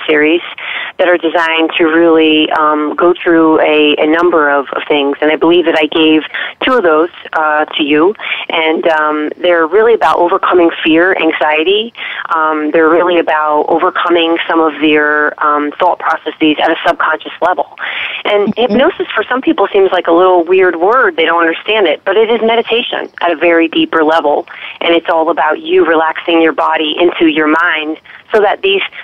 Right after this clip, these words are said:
Speaker 1: processes in your mind can be cleared away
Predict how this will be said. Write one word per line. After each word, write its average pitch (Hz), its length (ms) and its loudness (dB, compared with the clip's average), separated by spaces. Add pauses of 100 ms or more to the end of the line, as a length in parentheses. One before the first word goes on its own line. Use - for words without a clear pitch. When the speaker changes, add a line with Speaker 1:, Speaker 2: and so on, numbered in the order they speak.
(140)
Speaker 1:
processes 170 720 -2
in 170 180 2
your 156 100 4
mind 151 440 0 (180)
can 185 140 0
be 180 100 2
cleared 190 400 2
away 160 460 0